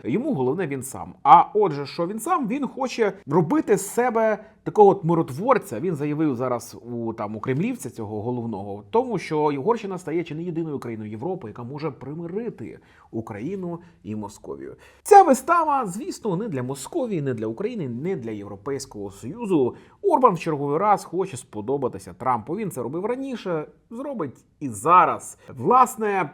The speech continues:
намагається вписатися в ідею зробити домовленість ще навіть до інавгурації, як це заявив Дональд на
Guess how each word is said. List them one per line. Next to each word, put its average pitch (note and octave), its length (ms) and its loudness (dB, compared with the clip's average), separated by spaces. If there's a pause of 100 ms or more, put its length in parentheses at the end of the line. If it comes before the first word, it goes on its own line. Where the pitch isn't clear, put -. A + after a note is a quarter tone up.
(440)
намагається G3+ 760 0
вписатися C3+ 840 0
в A#2 40 -8
ідею A3 540 -4
зробити A#2+ 500 -4
домовленість E3+ 720 0
ще G3+ 140 -8
навіть E3+ 220 -2
до E3+ 140 -2
інавгурації, F#3+ 880 2 (140)
як A2+ 200 -4
це A2 120 -8
заявив A#2+ 380 -2
Дональд G#2+ 600 0
на G#2+ 520 -6